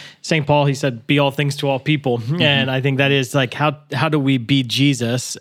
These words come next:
Speaker 1: and authentically be the bride of Christ, the church, to this people group, right? This young generation that has not had it easy. Um, we shared in the last episode just the, the struggles that have marked their childhood and their generation, a recession, a nine eleven,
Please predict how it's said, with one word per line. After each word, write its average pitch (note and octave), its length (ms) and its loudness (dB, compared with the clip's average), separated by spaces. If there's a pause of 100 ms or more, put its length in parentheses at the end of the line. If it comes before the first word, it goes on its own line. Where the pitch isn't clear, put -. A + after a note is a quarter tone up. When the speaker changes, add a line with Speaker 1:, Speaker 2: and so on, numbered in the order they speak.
Speaker 1:
and B2 440 -2
authentically C#3 720 0
be B2 200 0
the A#2 100 0
bride A#2+ 340 -2
of A#2 120 -6
Christ, A#2 360 -4
the A#2+ 80 -2
church, B2+ 460 -2 (800)
to F#3 100 2
this C#3+ 140 0
people D3 340 -2
group, G#2+ 300 -4
right? C3+ 240 2
This C3+ 240 -2
young C3+ 200 2
generation C3 560 0
that A#2+ 80 0
has B2 400 -2
not D3 280 2
had A#3 140 0
it F3 180 0
easy. B2+ 540 0
Um, A#2+ 500 0
we B2 100 0
shared C#3 280 0
in B2+ 60 0
the B2+ 60 0
last B2+ 320 0
episode D3+ 400 -2
just B2+ 200 -4
the, B2 180 0 (380)
the D#3 80 0
struggles D#3 680 0
that C#3+ 140 2
have B2 160 -2
marked C#3 320 0
their C3+ 160 2
childhood C3 720 0
and B2 140 -2
their C3 120 2
generation, A#2 720 -2
a A#2 80 -2
recession, B2 880 0
a A#2 60 -4
nine B2 300 -2
eleven, B2+ 760 0